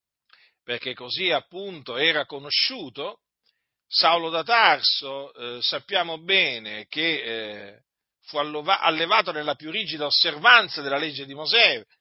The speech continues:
Ehm, lui era molto zelante nella tradizione dei padri,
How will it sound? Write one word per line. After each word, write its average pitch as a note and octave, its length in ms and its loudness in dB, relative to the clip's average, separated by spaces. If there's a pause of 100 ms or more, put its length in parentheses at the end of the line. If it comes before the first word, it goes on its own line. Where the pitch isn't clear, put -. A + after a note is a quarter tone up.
(320)
Ehm, A2 640 -6 (1600)
lui F#3 300 -4
era E3 240 4
molto E3 360 -8
zelante F#3+ 480 4
nella E3+ 200 -2
tradizione F3 560 -4
dei G3 160 0
padri, F3 540 2